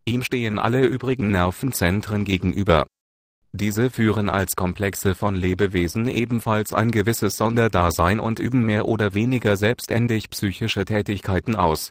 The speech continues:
welche jedoch dem normalen Menschen nicht oder wenigstens nicht klar und deutlich zur unmittelbaren Kenntnis gelangen,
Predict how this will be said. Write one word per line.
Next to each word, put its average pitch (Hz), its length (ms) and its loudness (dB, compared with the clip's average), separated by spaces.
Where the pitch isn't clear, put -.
welche 120 360 -2
jedoch 101 360 2
dem 98 180 -2
normalen 92 560 4
Menschen 95 440 0
nicht - 220 -2
oder 107 320 0
wenigstens 98 540 -2
nicht 98 240 -6
klar 92 280 2
und 104 180 -4
deutlich 101 400 0
zur 98 320 2
unmittelbaren 101 800 0
Kenntnis 98 480 -2
gelangen, 101 460 2